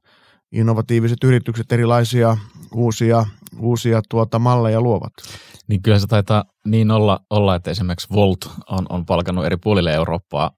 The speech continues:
Speaker 2: äh, niin kuin omia lobbareitaan, koska, koska se, että minkälaiseksi niin kuin jäsenmaissa sit se paikallinen lainsäädäntö menee ja muotoutuu, niin vaikuttaa heidän niin kuin bisnesmalliin merkittävästi. Eli, eli kyllä siellä työnantajapuolellakin on sitten herätty, että,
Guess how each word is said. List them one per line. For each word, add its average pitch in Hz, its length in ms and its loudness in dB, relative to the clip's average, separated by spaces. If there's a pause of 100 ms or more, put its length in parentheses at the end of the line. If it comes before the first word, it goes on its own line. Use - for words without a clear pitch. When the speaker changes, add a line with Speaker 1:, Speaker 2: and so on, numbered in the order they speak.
(120)
Speaker 2:
äh, 73 200 -10
niin 87 120 -12
kuin - 200 -14 (500)
omia 104 300 2
lobbareitaan, 87 720 0
koska, - 340 -8 (100)
koska - 240 -10
se, - 180 -2
että - 180 -6
minkälaiseksi 87 600 -4
niin 82 140 -4
kuin 95 120 -2
jäsenmaissa 92 560 -2
sit 87 200 -6
se - 180 -6
paikallinen 90 400 -2
lainsäädäntö 80 480 -6
menee 82 360 -8 (360)
ja - 60 -6
muotoutuu, 80 520 -4
niin 78 140 -8
vaikuttaa 78 400 -8
heidän 85 220 -6
niin 80 100 -10
kuin 82 100 -10
bisnesmalliin 78 580 -8
merkittävästi. - 680 -10 (180)
Eli, 95 260 -4
eli 85 140 -8
kyllä - 180 -8
siellä - 180 -6
työnantajapuolellakin 82 840 -4
on 95 80 -12
sitten 98 260 -10
herätty, 90 340 -8
että, - 260 -12